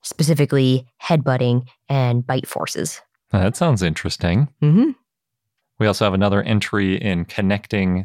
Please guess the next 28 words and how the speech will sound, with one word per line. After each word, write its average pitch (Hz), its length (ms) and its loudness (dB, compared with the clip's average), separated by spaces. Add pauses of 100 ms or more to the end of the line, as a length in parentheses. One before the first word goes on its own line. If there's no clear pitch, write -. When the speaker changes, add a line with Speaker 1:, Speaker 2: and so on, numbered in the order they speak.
Speaker 2:
things 98 260 2
to 95 100 -4
dinosaurs, 95 640 0
so 104 80 -6
we're 90 120 -2
gonna 82 160 -2
connect 85 480 -6
baking 98 420 -2
to 92 140 -4
dinosaurs. 85 840 -4 (600)
Speaker 1:
Yum. 143 420 2 (760)
Speaker 2:
<laughs> - 680 -14
And 101 280 0
we 101 80 2
have 90 160 -2
dinosaur 95 480 0
of 95 80 -4
the 101 80 -2
day, 95 420 -2 (500)
Udanoceratops. 107 1400 -2 (720)
And 104 120 2
I 98 60 2
think 110 220 -2
you 107 100 0
have 95 180 -2
a 85 240 -2
fun 95 220 -4
fact. - 480 -10